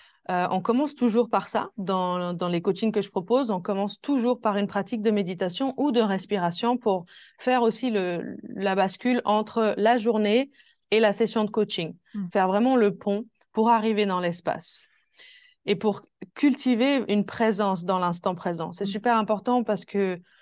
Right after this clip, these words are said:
Speaker 1: l'être humain, on a beaucoup plus, on est beaucoup plus entraîné pour penser futur ou penser passé plutôt que de ramener l'intention, l'attention ici et maintenant, en
Speaker 2: Ouais,
Speaker 1: fait.
Speaker 2: c'est recentrer au moment présent, complètement.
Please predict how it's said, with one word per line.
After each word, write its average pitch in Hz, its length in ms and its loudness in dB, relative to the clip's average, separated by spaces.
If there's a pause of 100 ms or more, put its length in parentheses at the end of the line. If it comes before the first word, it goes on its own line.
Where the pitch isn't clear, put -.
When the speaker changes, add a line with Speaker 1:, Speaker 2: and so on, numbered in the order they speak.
(260)
Speaker 1:
l'être 202 340 0
humain, 220 440 2
on 185 220 -4
a 190 280 0
beaucoup 214 440 -2
plus, - 640 -4
on 190 80 -4
est 190 60 0
beaucoup 262 260 -2
plus - 380 -6
entraîné 254 640 2
pour 208 460 -2 (340)
penser 262 340 2
futur 226 600 -4 (260)
ou 226 100 0
penser 233 440 2
passé 233 500 2 (240)
plutôt 240 360 2
que 233 140 0
de 190 140 2
ramener 208 520 4
l'intention, 220 760 0
l'attention 208 800 0
ici 196 640 -6
et 185 120 -6
maintenant, 170 520 -6
en 180 140 -8
Speaker 2:
Ouais, 180 200 -6
Speaker 1:
fait. - 100 -20
Speaker 2:
c'est 190 140 -12
recentrer 180 440 -12
au - 20 -8
moment 170 160 -10
présent, 180 360 -16
complètement. 180 440 -16